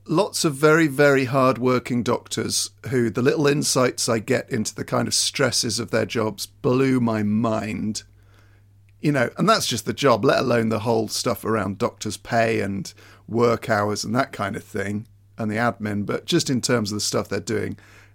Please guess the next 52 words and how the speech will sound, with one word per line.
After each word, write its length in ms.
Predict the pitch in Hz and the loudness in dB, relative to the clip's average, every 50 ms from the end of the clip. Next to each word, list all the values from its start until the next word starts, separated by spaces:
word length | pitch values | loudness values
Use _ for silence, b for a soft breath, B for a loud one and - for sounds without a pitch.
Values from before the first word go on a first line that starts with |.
| b b - | b b -12
I, 140 | - - - - | -8 -8 -4 0
I, 80 | 143 143 | 2 2
you 140 | 147 139 131 | 2 4 2
know, 160 | 123 113 113 | 2 2 2
I'm 80 | 120 | 2
in 100 | 131 135 | 2 2
awe 280 | - 131 131 131 131 120 | 2 2 4 4 4 4
of 160 | 113 104 90 - | 2 0 0 -2
them. 280 | 104 98 95 101 - b b b b b b | -4 -4 -4 -6 -8 b b b b b b
Also, 360 | 196 175 175 - - 156 143 | 2 4 4 4 4 2 2
they've 200 | 131 135 131 127 | 4 2 2 2
all 80 | 147 139 | 2 0
got 240 | 117 123 120 - - _ - - | 2 0 -2 -2 -4 _ -20 -16
families, 680 | - - 139 - 143 143 143 139 139 139 135 131 120 | -4 2 2 4 4 4 2 2 2 2 2 0 0
so 360 | - - - 127 120 117 120 - b b b b b b b | 0 0 0 0 0 0 -2 -6 b b b b b b b
to 120 | - 131 | -4 -2
have 200 | 113 131 123 - | -2 -2 -2 -2
sort 200 | - - 131 113 | -2 -4 -2 -2
of 140 | 123 113 - _ _ - | -2 -4 -4 _ _ -4
two 180 | - 143 131 123 | -2 -2 -2 -2
or 20 | |
three 240 | - - 131 123 113 | -2 -2 -2 -2 -2
days 420 | - 123 120 117 117 113 101 104 | 0 0 2 2 2 2 0 0
of 240 | 113 107 101 - - | -2 -4 -4 -6 -6
sort 140 | - 123 110 | -6 -4 -4
of 100 | 104 104 | -4 0
guy 280 | - 117 117 113 113 | 2 4 4 4 2
time. 560 | 110 - - 127 120 113 113 113 113 117 123 b b b b b b b b b b b - | 0 -2 -2 -2 0 0 0 0 -2 -2 -4 b b b b b b b b b b b 2
Uh, 140 | 147 147 170 | 2 2 4
there 140 | 160 170 180 | 4 4 2
was 120 | 170 156 | 4 4
a 40 | 185 | 4
really 180 | 196 196 202 185 | 2 4 4 2
nice 240 | 170 160 139 - | 2 2 0 2
moment 280 | 170 160 160 151 135 123 | 2 2 2 2 2 2
last 300 | 135 139 139 135 - - | 2 2 2 2 -2 -2
year 180 | 131 113 113 113 | 0 2 2 2
when 220 | 117 117 120 113 | 2 2 2 2
the 200 | 110 113 110 - - b b b b b b b b b - | 2 0 -2 -2 -6 b b b b b b b b b -4
one 140 | 131 127 123 | -2 0 0
of 80 | 113 | 0
the 80 | 117 113 | -2 -4
captains 500 | - - 139 - - - 127 110 110 - | -2 -2 -2 -2 -2 -2 -4 -4 -4 -4
got 180 | - 117 - | -4 -6 -4
there 100 | 120 113 | -4 -4
very 200 | 104 117 113 110 | -2 0 0 0
late, 340 | 110 110 110 107 104 - - - | 0 0 0 -2 -2 -4 -8 -10
who, 300 | - 160 120 120 117 - | -10 -8 -6 -6 -6 -4
who 120 | - 131 131 | -2 0 0
organises 600 | 127 123 - 120 110 110 113 110 101 110 104 113 | 0 0 0 -2 -2 -2 -2 -4 -4 -6 -6 -6
it, 160 | 110 107 - - - | -6 -6 -8 -6 -6
and 340 | 113 107 107 107 98 - | -6 -4 -4 -6 -6 -8